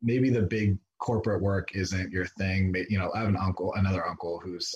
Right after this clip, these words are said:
um, a small C P A, and he does local businesses. And so we thought, well, that'd be,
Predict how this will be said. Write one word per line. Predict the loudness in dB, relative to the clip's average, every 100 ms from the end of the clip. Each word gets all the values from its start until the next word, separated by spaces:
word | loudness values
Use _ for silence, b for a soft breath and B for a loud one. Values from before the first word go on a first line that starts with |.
| -6
um, | -6 -6 -8
a | -6
small | -2 0 0 -2
C | -4 -6
P | -6 -6
A, | -6
and | -6
he | -4
does | -4 -6
local | -8 -10 -10
businesses. | -10 -8 -8 -6 -6 -8
And | -12 B B B B
so | -4
we |
thought, | 0 2
well, | 2
that'd | 2
be, | 2 0